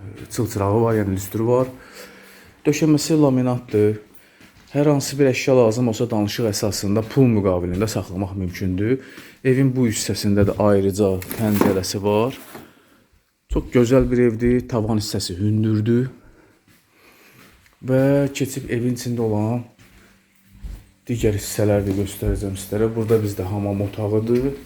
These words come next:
Hamam otağı tam təmirdir, gördüyünüz kimi duş kabin hissəsi də var. Və burada da mətbəx hissəsi var. Evin iç qapıları, bahalı keyfiyyətli qapılardır. Və bu da evimizin mətbəx hissəsidir.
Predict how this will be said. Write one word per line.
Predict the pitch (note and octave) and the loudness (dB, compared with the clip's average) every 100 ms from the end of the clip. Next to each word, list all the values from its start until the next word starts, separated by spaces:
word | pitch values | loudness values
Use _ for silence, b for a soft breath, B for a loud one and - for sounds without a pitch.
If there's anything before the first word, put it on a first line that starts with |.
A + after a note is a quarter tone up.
| - - - - - - - - - - - - - B B B B B - - - | -20 -20 -18 -16 -14 -10 -4 -2 -4 -6 -14 -20 -20 B B B B B -20 -12 -4
Hamam | G2 F#2 F2 | 0 0 -2
otağı | - F2 E2 | -6 -8 -6
tam | A2 G#2+ F#2+ | 0 0 0
təmirdir, | G2+ F2+ F2+ E2+ D#2+ | -4 -2 -4 -4 -2
gördüyünüz | F#2 F2+ F#2+ F#2+ - | -2 0 -2 -4 -6
kimi | A#2 A#2 | -8 -8
duş | G#2 - | -8 -4
kabin | F#2+ G2+ | 0 0
hissəsi | F#2 - F#2 - | -2 -8 -10 -6
də | F#2 | -2
var. | A#2+ C3+ - B B B B - | 0 0 -4 B B B B -6
Və | C#3+ | -2
burada | C3+ C3 | 0 2
da | B2+ | 2
mətbəx | G2+ - F#2 | 0 -4 -6
hissəsi | - - - B1+ | -6 -10 -10 -8
var. | - | 0
Evin | B2+ D3 G#2 | 0 0 -4
iç | - | -6
qapıları, | F2+ E2+ E2+ F2 | -6 -2 -2 0
bahalı | F2 G2 G#2+ A#2 | 0 2 0 -2
keyfiyyətli | F2+ E2+ D2 | -6 -8 -10
qapılardır. | C#2+ C2+ C#2+ A#1+ - - B B B B B - - - - - - - - - - - - - - A#2+ C3 | -10 -10 -10 -10 -12 -20 B B B B B -18 -20 -20 -20 -20 -20 -20 -20 -20 -20 -20 -20 -20 -16 -6 0
Və | D3 D3 | 0 0
bu | D3 | 0
da | C3 B2+ B2 | 2 2 0
evimizin | A#2+ G#2+ G2+ F#2 F2 G2+ A#2+ C3+ C#3 | 0 0 0 -2 -4 -2 -2 0 0
mətbəx | C3 B2 A#2+ A#2+ | -2 -2 -4 -4
hissəsidir. | - E2 F2 E2+ G2+ A#2+ | -10 -10 -8 -4 -2 -2